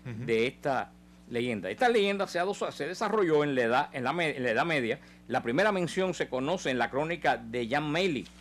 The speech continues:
Speaker 2: eh, un, un escritor de Metz, y fue redactada hacia mil doscientos cincuenta y cinco. O sea, tú ves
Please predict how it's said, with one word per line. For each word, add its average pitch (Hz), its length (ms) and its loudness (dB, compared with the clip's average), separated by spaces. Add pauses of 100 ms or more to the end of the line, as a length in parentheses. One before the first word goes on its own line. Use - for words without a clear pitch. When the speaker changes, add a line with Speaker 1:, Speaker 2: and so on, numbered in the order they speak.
(360)
Speaker 2:
eh, 113 140 -4
un, 135 580 -4 (320)
un 127 140 -2
escritor 139 380 -2
de 135 100 2
Metz, 143 380 -2 (400)
y 139 80 -4
fue 165 160 0
redactada 185 540 4
hacia 135 340 0
mil 151 420 0
doscientos 143 680 -2
cincuenta 117 680 -6
y 104 40 -10
cinco. 98 280 -10 (340)
O - 80 -14
sea, 123 240 -2
tú 131 140 -4
ves 156 160 -2